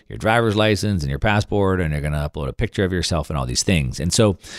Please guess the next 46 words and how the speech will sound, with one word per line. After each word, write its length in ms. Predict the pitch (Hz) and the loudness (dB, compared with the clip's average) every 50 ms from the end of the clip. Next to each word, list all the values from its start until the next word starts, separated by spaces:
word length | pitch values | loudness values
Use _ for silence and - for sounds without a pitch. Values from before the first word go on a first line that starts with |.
| - - - | -16 -10 -2
what 180 | - 151 - - | 2 2 4 4
they 100 | 156 139 | 2 2
could 180 | - 123 110 | 2 2 2
do 200 | 113 135 131 120 | 4 6 6 6
is 120 | 110 101 95 | 6 6 6
they 80 | 113 | 4
can 140 | 104 - 104 | 2 2 0
say, 160 | - 98 95 | 0 2 2
"Well, 160 | 98 104 104 | 4 4 4
you 100 | 95 90 | 4 2
bought 300 | 82 82 - - 139 143 | 2 2 2 4 4 4
it 80 | - - | 2 0
here 260 | - - 113 110 98 | 0 0 2 2 2
with 140 | 90 85 78 | 2 0 0
your 260 | 78 78 78 76 71 - | -2 -2 -2 -2 -4 -4
I 140 | 82 82 76 | -4 -4 -4
D, 260 | 65 69 69 78 82 | -4 -4 -4 -2 -2
and 100 | 80 85 | 0 0
then 140 | 82 80 - | 0 2 0
you 80 | 143 131 | 0 0
sold 240 | - - 127 120 110 | 0 2 2 2 0
it 80 | 95 | 0
here 100 | - 113 | 2 4
with 140 | 110 98 82 | 4 4 4
your 100 | 85 80 | 2 2
I 80 | 76 71 | 2 2
D," 260 | 65 71 69 71 65 | 0 0 0 0 0
and 80 | 78 | 2
then 100 | 98 107 | 2 4
they 80 | 113 104 | 2 2
could 140 | - 87 82 | 2 0 0
use 200 | 95 104 98 - | 2 2 2 2
some 160 | 95 82 - | 0 0 0
artificial 400 | - 95 90 - - 92 - - | 0 0 0 0 0 0 0 0
intelligence 500 | 82 80 - 92 87 82 80 76 71 69 | 0 0 0 2 0 0 0 0 0 0
software 440 | - - 98 87 87 - - 73 69 | 2 2 2 2 2 0 -2 -2 -2
to 40 | 73 | -2
start 220 | - - 67 - | -2 -4 -4 -4
to 80 | - - | -6 -10
try 300 | - - - 90 87 80 | -8 -4 -2 0 0 0
to 80 | 67 | 0
put 340 | - _ - - 113 - - - | -2 _ -2 -2 -2 -2 -4 -6
all 240 | - 82 82 82 82 | -4 0 0 2 2
those 240 | 76 76 73 73 - | 2 0 -2 -2 -4
transactions 760 | - - 73 69 69 67 67 60 64 - - 65 62 60 - | -6 -4 -4 -4 -4 -4 -6 -8 -10 -10 -10 -10 -8 -8 -10
together. 500 | 62 57 57 73 76 73 62 - - | -10 -10 -6 -4 -2 -2 -4 -6 -8